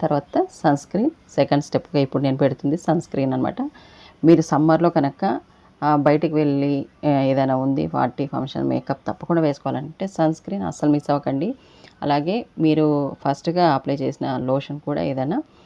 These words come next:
కొంచెం అప్లై చేసుకోండి, ఎందుకంటే ఎక్కువగా అప్లై చేస్తే ఫేస్ అంతా ఆయిల్ ఆయిల్గా అవుతుందన్నమాట. ఓకే, తర్వాత థర్డ్ స్టెప్ వచ్చేసి ప్రైమర్. ప్రైమర్ని తప్పకుండా మిస్ అవ్వకుండా అందరూ యూజ్ చేయండి. నేనైతే మరీ మరీ చెప్తున్నాను, మీరు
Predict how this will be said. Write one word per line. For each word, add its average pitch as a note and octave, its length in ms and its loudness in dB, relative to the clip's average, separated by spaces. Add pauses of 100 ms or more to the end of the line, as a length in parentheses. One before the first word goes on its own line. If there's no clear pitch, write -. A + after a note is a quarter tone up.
(260)
కొంచెం F3 320 4
అప్లై D3 280 -2
చేసుకోండి, C#3+ 400 -2
ఎందుకంటే D3+ 400 -2
ఎక్కువగా E3 360 -4
అప్లై C#3 260 -4
చేస్తే D#3 260 -4 (260)
ఫేస్ D3+ 240 -2
అంతా C#3+ 240 -4
ఆయిల్ D3 200 2
ఆయిల్గా C3 300 0
అవుతుందన్నమాట. B2+ 520 -8 (560)
ఓకే, C4 240 -4 (380)
తర్వాత F3 340 2 (420)
థర్డ్ A#3+ 280 6
స్టెప్ - 360 -2
వచ్చేసి C#3+ 400 -6 (240)
ప్రైమర్. F3 380 4 (180)
ప్రైమర్ని F3 540 2 (360)
తప్పకుండా D#3+ 460 -4 (120)
మిస్ D3+ 220 -6
అవ్వకుండా D#3+ 380 -4
అందరూ C3 280 -8 (120)
యూజ్ D3 220 -8
చేయండి. B2 280 -14 (360)
నేనైతే C#3+ 300 0
మరీ D3 260 2
మరీ D#3+ 260 2
చెప్తున్నాను, C3 420 -4 (120)
మీరు D3 120 0